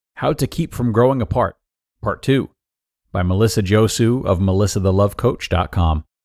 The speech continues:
Hello, everybody, and welcome, welcome to Optimal Relationships Daily. I'm Greg Audino, your host and narrator on the show.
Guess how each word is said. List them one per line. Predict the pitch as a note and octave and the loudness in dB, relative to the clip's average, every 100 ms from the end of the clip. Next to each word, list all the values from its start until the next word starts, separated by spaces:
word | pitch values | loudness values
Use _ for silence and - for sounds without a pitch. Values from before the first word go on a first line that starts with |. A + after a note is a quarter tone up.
| _ _ _ _ _ _ _ _ | _ _ _ _ _ _ _ _
Hello, | B3 F3 G2+ F2 D#2+ E2 D#2+ E2 | 0 2 2 2 -2 -4 -4 -4
everybody, | F2+ F2+ E2+ F#2+ F#2+ G2 | -2 -2 0 0 0 -2
and | C3 G#2+ G2 F#2+ A#2 | -2 0 0 -2 0
welcome, | D#3 A2 G2+ | 0 0 0
welcome | G2+ G2 G2 | 0 0 -2
to | - G2 | -2 0
Optimal | G#2 G#2 A2+ G#2 G#2 | 0 0 0 -2 0
Relationships | G#2+ A2+ A2 A#2 G#2 A#2 G2+ | 0 2 0 -2 -4 -4 -2
Daily. | B2 C3+ G#2 D#2 - _ _ _ | -2 0 -2 -4 -12 _ _ _
I'm | - A2 | -8 0
Greg | A#2 A2 | 0 2
Audino, | A2 A2 B2+ D#3+ F#3+ | 0 2 0 0 0
your | A#2+ | 0
host | F2 A2+ - | 0 0 -2
and | G#2 | -4
narrator | G2+ A2 A2+ A#2 A#2+ A#2+ | -2 0 0 0 0 0
on | A#2+ | -2
the | A#2+ | -4
show. | - C3 C#3 | 0 0 0